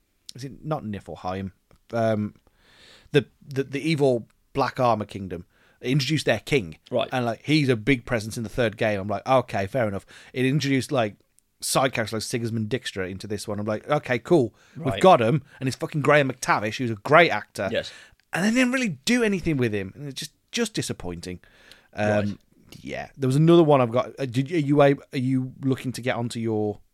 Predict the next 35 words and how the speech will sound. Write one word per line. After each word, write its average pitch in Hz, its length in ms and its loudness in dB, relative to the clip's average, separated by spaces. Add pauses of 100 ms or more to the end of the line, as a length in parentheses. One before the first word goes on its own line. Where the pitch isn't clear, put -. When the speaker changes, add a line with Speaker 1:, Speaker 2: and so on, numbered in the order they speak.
Speaker 1:
top - 220 -8
five 113 280 0
now? 127 140 -2
Or 104 220 0
Speaker 2:
Oh, 185 180 8
no, 180 140 4
no. 139 160 8
I've 143 100 8
got - 380 0
loads 120 540 4
to 165 120 2
go. 185 360 8 (200)
Speaker 1:
Back 156 240 6
to 143 140 0
you 143 180 4
then, 117 140 4
my 110 100 0
friend. 95 320 -4 (180)
Speaker 2:
Um, 139 300 8 (120)
I'm 127 180 10
just - 240 -6
gonna 185 300 2
wax 151 380 4
sports - 480 0
documentaries 104 640 -4
together 95 320 -8
real 87 240 -6
quick. 101 260 -8
Speaker 1:
Yes. 110 320 -4 (720)
Speaker 2:
Um, 117 520 6 (760)
I, 139 220 6 (720)
a 151 40 6
lot 208 280 4
of 226 100 0
people, 110 480 -2